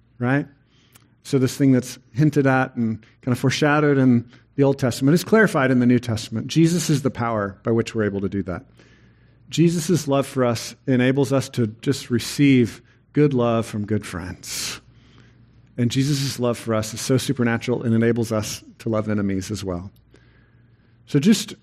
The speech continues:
uh, write down, you may not want to write down, but think about a friend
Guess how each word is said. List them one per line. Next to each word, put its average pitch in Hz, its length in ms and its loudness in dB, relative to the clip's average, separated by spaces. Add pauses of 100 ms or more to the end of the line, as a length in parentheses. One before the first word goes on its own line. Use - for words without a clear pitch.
uh, 131 160 2
write 165 280 0
down, 160 240 2
you 175 60 6
may 202 80 4
not 180 140 2
want 151 100 2
to 131 60 2
write 135 240 0
down, 135 220 2
but 123 140 -2
think 190 480 2
about 131 580 0 (840)
a 127 60 -4
friend 117 720 2